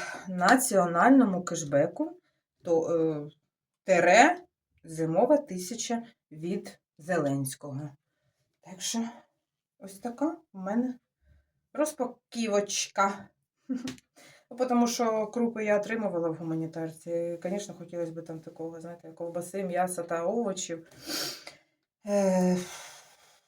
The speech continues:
таке, на жаль, не дають, да? Ну, маємо, що маємо. І так, в принципі, добре. І сири, і ковбаска, ну, то есть, е, все шикарно. Дуже багато там всього. І креми, сири,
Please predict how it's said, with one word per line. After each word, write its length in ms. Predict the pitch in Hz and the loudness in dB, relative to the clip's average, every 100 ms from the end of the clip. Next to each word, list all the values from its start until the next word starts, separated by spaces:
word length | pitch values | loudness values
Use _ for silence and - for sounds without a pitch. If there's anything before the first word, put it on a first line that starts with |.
| _ _ _ _ | _ _ _ _
таке, 200 | - - | -16 -10
на 100 | 165 | -10
жаль, 120 | 160 160 | -6 -6
не 140 | 160 | -2
дають, 360 | 185 240 330 - | 4 6 6 10
да? 160 | 254 254 - _ _ _ _ | 8 8 -2 _ _ _ _
Ну, 120 | 214 | -4
маємо, 280 | 214 214 202 | 0 2 2
що 200 | 190 190 | -2 -2
маємо. 420 | 160 143 143 143 _ | -2 -2 -2 -8 _
І 80 | 202 | -10
так, 220 | 202 156 | -4 -4
в 40 | - | -4
принципі, 420 | 214 226 - 160 | -10 -10 -10 -6
добре. 300 | 160 151 143 | -4 -2 -2
І 40 | |
сири, 520 | 139 - - 180 262 302 | 0 0 0 2 4 4
і 380 | 190 156 156 | 0 -2 -4
ковбаска, 800 | 156 - 151 180 277 285 - 190 180 | -8 -12 -6 0 0 -2 -8 -8 -6
ну, 60 | 175 - | -10 -12
то 80 | 143 | -12
есть, 580 | - - - - - _ - - - - - - - | -12 -12 -8 -8 -8 _ -8 -6 -4 -4 -4 -6 -4
е, 540 | - - 143 - - - _ _ _ | -2 -2 -2 -6 -8 -16 _ _ _
все 160 | - 240 | -2 2
шикарно. 520 | - 196 156 156 160 180 | 2 2 0 0 -4 -6
Дуже 400 | 185 302 330 220 | 2 4 4 4
багато 640 | 180 180 165 156 151 143 - | 2 2 0 -2 -10 -14 -10
там 220 | 151 147 | -8 -8
всього. 520 | 139 - 175 170 151 | -8 -8 -8 -4 -4
І 280 | 151 165 202 | -4 -4 -6
креми, 320 | 240 226 233 | -2 2 2
сири, 720 | 233 233 233 208 220 220 208 | 2 0 0 0 0 -2 -4